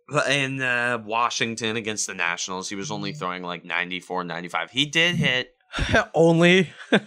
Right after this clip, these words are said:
Speaker 2: <laughs> with, like, pinpoint control, with, uh, like, hitting
Speaker 1: I, I,
Speaker 2: corners.
Speaker 1: I had a little trouble with the zone early in the game, but he ended up finding his groove.
Speaker 2: Yeah, I, you know, I, oh, <sighs>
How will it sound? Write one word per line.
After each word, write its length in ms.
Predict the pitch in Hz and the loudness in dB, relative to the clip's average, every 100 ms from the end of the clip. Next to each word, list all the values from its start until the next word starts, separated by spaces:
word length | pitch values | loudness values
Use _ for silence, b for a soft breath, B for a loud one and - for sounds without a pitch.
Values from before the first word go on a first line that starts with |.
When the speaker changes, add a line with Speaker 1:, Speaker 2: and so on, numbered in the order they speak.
| 220 | 2
Speaker 2:
<laughs> 440 | 214 - - - | 0 -6 -18 0
with, 220 | 196 202 | 2 4
like, 400 | 196 185 139 - B B B - | 4 4 2 -6 B B B -2
pinpoint 540 | 214 208 208 190 170 | 2 4 6 4 4
control, 840 | 170 - 165 156 156 165 156 - b b b b b - | 2 2 6 8 8 6 4 -4 b b b b b 2
with, 260 | 160 139 | 2 6
uh, 480 | 156 151 143 139 139 - _ | 6 8 8 6 4 -2 _
like, 240 | 190 156 151 | 2 4 4
hitting 360 | - 226 196 185 | 2 2 4 4
Speaker 1:
I, 120 | 139 | 4
I, 40 | |
Speaker 2:
corners. 680 | 170 180 180 180 180 117 - 143 | 4 4 6 6 6 4 -2 -2
Speaker 1:
I 20 | |
had 160 | 180 | 2
a 40 | 214 | 2
little 220 | 190 165 | 4 2
trouble 340 | 160 147 135 135 | 2 0 2 -2
with 140 | 123 | -2
the 80 | 117 | -4
zone 380 | 101 92 90 98 | -4 -4 -4 -2
early 320 | 98 98 95 | -4 -4 -6
in 100 | 92 | -8
the 80 | 92 | -10
game, 320 | 85 90 101 | -10 -10 -6
but 120 | 101 | -8
he 140 | 104 104 | -8 -10
ended 240 | 104 98 | -12 -12
up 160 | 95 - | -12 -6
finding 320 | 101 98 95 | -6 -4 -6
his 160 | 95 | -10
groove. 480 | - 87 85 87 85 - _ _ _ _ _ _ _ _ _ - | -12 -12 -10 -12 -14 -20 _ _ _ _ _ _ _ _ _ -6
Speaker 2:
Yeah, 220 | 165 104 - - | -4 -4 -10 -8
I, 240 | 170 170 175 | -4 -2 2
you 180 | 190 | 6
know, 340 | 175 143 143 139 | 6 6 2 0
I, 180 | 151 156 - _ - | 0 0 -4 _ 2
oh, 300 | 196 - - _ _ _ | 2 2 -14 _ _ _
<sighs> 60 | - | -14